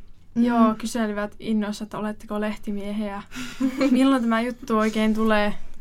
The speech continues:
Speaker 1: Ihan jännittävää oli silleen, kun ensimmäistä juttua meni tekemään, niin oli ihan jännittävää tuota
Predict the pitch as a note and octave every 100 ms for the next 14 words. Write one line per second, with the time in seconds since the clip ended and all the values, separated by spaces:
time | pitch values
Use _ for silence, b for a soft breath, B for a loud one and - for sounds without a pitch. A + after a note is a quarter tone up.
0 | B B B A#3 C4+ D4 - B3+ C4+ C4
1 | A3+ G3+ G3+ G3+ G3+ G#3 G#3 G3+ G3 G3
2 | G3 G3 - - - - G#3+ G#3 A3 A3+
3 | G#3+ G#3 G#3+ G#3+ - A2+ A2+ - A#2 A2+
4 | A2 A#2 A#2+ A#2+ A#3 A#3+ B B B A3
5 | G#3+ A3 G#3+ G#3 G3+ G#3 G3+ - - A3+
6 | B3 A#3+ A#3